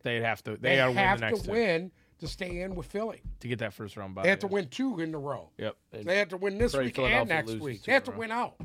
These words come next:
Speaker 1: Yeah.
Speaker 2: to even contend.
Speaker 1: The battle for L A.
Speaker 2: <laughs> Huh?
Speaker 1: The battle for L A.
Speaker 2: Well, the Rams and the Chargers. Uh, the, the Chargers need this game to stay in playoff contention.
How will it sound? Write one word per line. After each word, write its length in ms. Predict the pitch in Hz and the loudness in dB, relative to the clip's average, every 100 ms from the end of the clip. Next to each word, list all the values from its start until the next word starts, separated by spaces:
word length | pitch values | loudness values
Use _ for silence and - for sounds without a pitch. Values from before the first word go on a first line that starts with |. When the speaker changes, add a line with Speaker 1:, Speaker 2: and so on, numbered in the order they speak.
| - | -10
Speaker 1:
Yeah. 220 | - - - _ _ _ _ | -8 -8 -10 _ _ _ _
Speaker 2:
to 60 | 185 | -8
even 200 | 196 170 | -8 -8
contend. 460 | 139 123 214 208 - _ _ _ _ _ _ _ _ - | -10 -2 -2 -2 -8 _ _ _ _ _ _ _ _ -12
Speaker 1:
The 80 | 120 | -6
battle 460 | - 156 190 202 | 4 8 8 8
for 240 | 180 190 190 | 6 6 10
L 280 | 180 180 190 | 10 10 8
A. 320 | 185 160 147 | 8 6 4
Speaker 2:
<laughs> 60 | - _ _ _ _ _ _ - | -2 _ _ _ _ _ _ 0
Huh? 260 | 151 202 277 - | 6 6 4 -4
Speaker 1:
The 60 | |
battle 320 | 107 131 143 151 | 2 6 6 4
for 180 | 156 147 | 4 6
L 220 | 147 151 | 8 8
A. 280 | 151 127 - _ _ _ _ _ _ _ _ _ _ _ _ _ _ _ - | 6 4 0 _ _ _ _ _ _ _ _ _ _ _ _ _ _ _ 6
Speaker 2:
Well, 300 | 190 196 - | 6 6 2
the 80 | 160 | 2
Rams 360 | 156 160 156 151 | 6 6 6 2
and 120 | 143 | -2
the 60 | |
Chargers. 600 | 127 151 127 123 123 123 170 | 0 2 2 2 -2 -4 0
Uh, 180 | 165 | 0
the, 440 | 160 151 135 170 151 | 2 -2 -4 -4 -4
the 160 | 147 | -2
Chargers 420 | 139 175 160 135 127 | 2 6 6 4 0
need 180 | 147 127 | 0 0
this 160 | 135 | -4
game 320 | - 139 127 | 0 2 2
to 100 | 113 110 _ - | -2 -10 _ -20
stay 280 | - 143 139 | -10 -2 -2
in 120 | 117 | -2
playoff 460 | - 143 131 120 - | -2 0 0 0 -4
contention. 640 | 117 123 120 117 104 95 | -10 -6 -6 -8 -12 -14